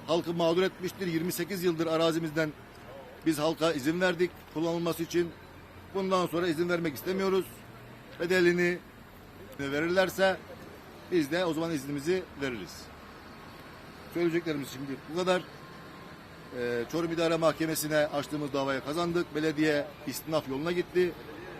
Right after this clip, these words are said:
Davayı istinafa taşıdı Samsun'a. Samsun İstinaf Mahkemesi de belediye haksız bularak şahıslar haklıdır, mahkemenin vermiş olduğu karar doğrudur, istinafın reddine karar verdi. Mahkeme kararları burada.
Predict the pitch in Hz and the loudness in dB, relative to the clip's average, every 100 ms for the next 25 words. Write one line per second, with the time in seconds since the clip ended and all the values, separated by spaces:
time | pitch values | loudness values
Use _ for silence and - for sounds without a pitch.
0 | - - 151 160 165 165 165 147 123 - | -6 6 8 10 8 8 8 6 2 -10
1 | - - 127 - 156 170 175 170 165 175 | -10 -6 -6 0 2 2 0 -2 0 0
2 | 160 180 185 165 - - - - - 170 | 0 2 2 0 -10 -14 -14 -2 2 2
3 | 160 190 - - 190 165 170 - 196 - | 2 -2 -2 2 2 4 2 2 0 2
4 | 180 175 160 123 143 - 196 202 202 202 | 4 6 6 4 2 0 0 4 8 8
5 | - - - - - 160 170 175 208 151 | 6 -10 -12 -10 0 4 6 4 2 2
6 | 156 214 208 208 - - - - - 170 | 2 4 6 6 2 -12 -12 -10 2 4
7 | 180 190 196 185 180 165 160 160 151 139 | 4 2 2 2 2 2 2 2 2 0
8 | 117 160 190 190 202 - - - - 170 | 4 6 6 8 4 4 -6 -8 -2 0
9 | - 190 190 190 160 180 190 185 170 160 | 2 4 4 4 4 4 4 6 6 6
10 | 147 147 196 196 - - - - - 175 | 4 4 4 2 -4 -8 -8 -8 0 4
11 | 180 190 196 160 170 160 147 147 202 190 | 6 6 2 4 4 6 4 4 4 8
12 | 196 | 8